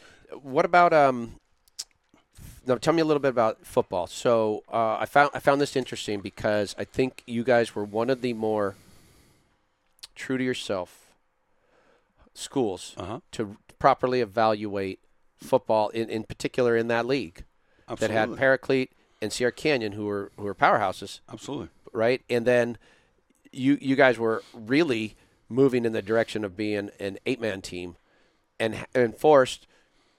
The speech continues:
Speaker 1: to be i-, in the league with them. And so then that presented some, some, some difficult times.
Speaker 2: Yeah.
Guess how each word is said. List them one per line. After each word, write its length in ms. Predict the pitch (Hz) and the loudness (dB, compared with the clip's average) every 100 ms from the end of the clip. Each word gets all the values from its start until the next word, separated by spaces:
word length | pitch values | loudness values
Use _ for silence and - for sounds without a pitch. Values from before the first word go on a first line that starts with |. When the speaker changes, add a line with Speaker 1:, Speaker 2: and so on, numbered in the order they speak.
| 104 | -12
Speaker 1:
to 100 | 120 | -10
be 340 | 101 113 110 - | -4 -4 -4 -6
i-, 120 | 113 - | -6 -2
in 200 | 113 110 | -4 -2
the 80 | |
league 220 | 110 139 104 | 0 0 -2
with 160 | 101 | -8
them. 200 | 85 80 _ _ _ | -10 -12 _ _ _
And 260 | - 117 110 | -2 -2 -2
so 200 | - 113 | 0 0
then 360 | 104 110 107 104 | 2 0 -2 -4
that 140 | 110 | -4
presented 380 | - 107 107 98 | -4 -4 -4 -4
some, 240 | - 92 92 | -10 -14 -14
some, 340 | - 92 92 - _ _ - | -14 -12 -14 -20 _ _ -20
some 220 | - 95 | -12 -6
difficult 400 | 107 95 90 82 | -4 -4 -6 -12
times. 160 | 80 117 | -6 2
Speaker 2:
Yeah. 400 | 110 104 95 | 4 4 0